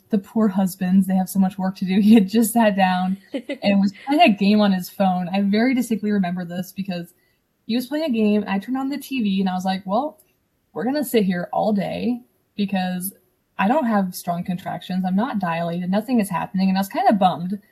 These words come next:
Speaker 1: um, if I'm being honest. But yeah, so we just kinda set-, I mean, settled in. I was Snapchatting my sisters and my mom.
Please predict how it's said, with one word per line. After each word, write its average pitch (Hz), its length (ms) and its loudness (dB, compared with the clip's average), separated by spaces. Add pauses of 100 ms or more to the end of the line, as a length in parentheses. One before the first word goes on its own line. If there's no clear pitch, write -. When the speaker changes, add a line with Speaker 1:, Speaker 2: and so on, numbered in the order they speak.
(460)
Speaker 1:
um, 185 440 -4
if 202 120 -6
I'm 214 140 4
being 190 180 0
honest. - 500 -10 (540)
But 190 380 2 (260)
yeah, 294 160 2
so 214 120 -4
we 214 80 -2
just 277 160 -8
kinda 285 160 -4
set-, - 440 -10 (120)
I 185 100 -2
mean, 190 120 2
settled 180 320 -4
in. 185 140 0
I 185 120 0
was 190 180 -2
Snapchatting 190 540 2
my 180 140 4
sisters 190 440 -2
and 196 100 6
my 190 120 4
mom. 175 480 -2